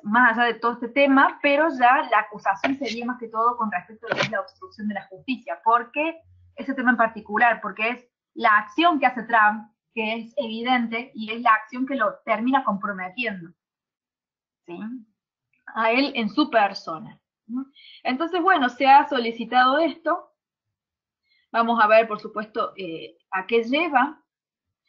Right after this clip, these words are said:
pero varios, eh, varias personas especialistas en política opinan que Trump debería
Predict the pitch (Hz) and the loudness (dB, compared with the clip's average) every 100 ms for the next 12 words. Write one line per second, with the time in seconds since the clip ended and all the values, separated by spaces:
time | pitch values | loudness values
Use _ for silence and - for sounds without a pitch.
0 | _ _ - 311 330 302 311 277 - 233 | _ _ 0 4 6 6 4 0 -4 -6
1 | 202 180 160 - _ _ _ _ _ _ | -4 -4 -8 -16 _ _ _ _ _ _
2 | _ - 226 277 220 208 240 240 - 202 | _ 0 0 2 2 2 -2 -2 -6 -6
3 | 208 220 240 220 202 220 262 262 - 302 | -6 -4 -4 -2 2 2 2 -4 2 4
4 | 220 - 233 240 254 247 233 226 240 208 | 4 2 -2 2 2 0 -2 -2 -2 2
5 | 202 214 202 185 180 175 196 | 2 2 -4 -10 -12 -6 2